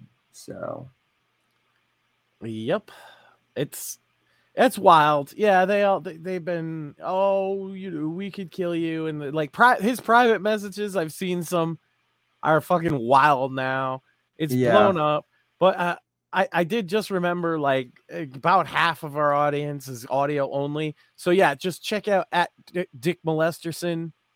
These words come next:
Speaker 2: on Twitter, and you can see the artwork. I, 'cause I was like, "Oh, look at the beautiful artwork," and some of 'em aren't gonna be able to see it.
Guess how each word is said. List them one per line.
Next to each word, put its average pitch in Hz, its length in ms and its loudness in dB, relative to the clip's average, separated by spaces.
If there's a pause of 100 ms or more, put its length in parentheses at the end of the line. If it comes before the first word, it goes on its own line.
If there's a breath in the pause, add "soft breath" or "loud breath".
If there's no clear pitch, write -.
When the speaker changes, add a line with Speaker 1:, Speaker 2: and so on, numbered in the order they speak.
(360)
Speaker 2:
on 151 320 0
Twitter, 185 440 -2
and 143 260 -4
you 143 80 -6
can 135 160 -10
see 165 340 -8
the 147 200 -10
artwork. 147 280 -2
I, 156 120 2
'cause 156 180 -6
I 170 80 4
was 160 160 -2
like, 160 160 -8
"Oh, 208 220 0
look 190 160 -2
at - 80 -20
the 160 80 -10
beautiful 165 440 -6
artwork," 143 460 2
and 131 120 -10
some 156 180 -6
of 151 100 -4
'em 147 120 -6
aren't 135 160 -4
gonna 131 100 -8
be 127 120 -4
able 120 160 -6
to 113 80 -16
see 165 300 0
it. 127 160 -4